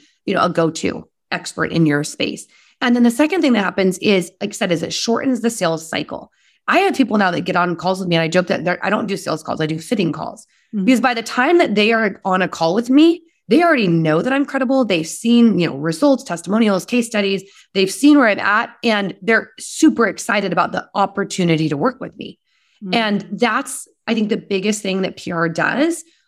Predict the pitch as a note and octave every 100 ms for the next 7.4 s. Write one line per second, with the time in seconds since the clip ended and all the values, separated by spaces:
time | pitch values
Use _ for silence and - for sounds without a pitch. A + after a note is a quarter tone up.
0 | _ A#3+ G#3+ G#3 G#3 - F3 E3 D#3+ -
1 | D#3 - - - - F#3 G3+ G3+ F3 E3
2 | - E3 E3 - F3+ - F3 D#3+ D#3 D#3
3 | - _ _ _ _ - - - - B3
4 | A3 G#3 A3 F#3 - - G3 F3+ F#3 E3+
5 | E3+ D#3 D#3+ D#3+ D#3+ D#3 D3+ C#3+ D#3 E3+
6 | E3 - - D#3 D3+ - - - - E3
7 | - F#3+ B3+ -